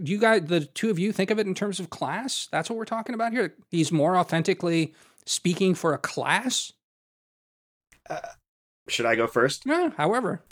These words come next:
Speaker 1: go ahead.
Speaker 2: Um, well, there's, there's, yeah, there's a couple things going on. For one thing, that's like, um, there's a weird thing that's happened with our sociology, right? Where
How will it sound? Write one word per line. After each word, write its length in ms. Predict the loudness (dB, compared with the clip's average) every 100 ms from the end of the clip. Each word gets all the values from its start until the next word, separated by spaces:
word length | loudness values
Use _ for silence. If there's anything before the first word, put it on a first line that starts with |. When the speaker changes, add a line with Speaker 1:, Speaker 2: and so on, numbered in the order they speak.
| -2
Speaker 1:
go 100 | 2
ahead. 300 | 4 2 -2 0
Speaker 2:
Um, 640 | 4 4 4 2 0 -4 _ _ _ _ _ _ _ _ _ _ 6
well, 480 | 10 12 10 6 _ _ _ _ _ _ 2
there's, 320 | 2 2 -6 0
there's, 440 | 2 2 -2 -4 -8 -20 _ _ _ _ _ _ _ _ _ _ _ _ _ 6
yeah, 120 | 6
there's 140 | 6
a 40 | 0
couple 180 | 2
things 220 | 4 2 4
going 200 | 2 2
on. 160 | 0
For 100 | 2
one 200 | 4 4
thing, 220 | 6 6
that's 180 | 6 6
like, 320 | 8 8 4 -6 _ -20 -10 2
um, 440 | 4 6 4 -2 -8 -12 _ _ _ _ _ _ -2
there's 180 | 0 2
a 60 | 2
weird 360 | 6 6 6
thing 160 | 4 4
that's 160 | 0
happened 420 | 2 2 2 0 0
with 200 | 0 2
our 220 | 2 2
sociology, 720 | 0 0 2 2 2 0 -4
right? 320 | -4 -2 -2
Where 360 | -4 -2 -2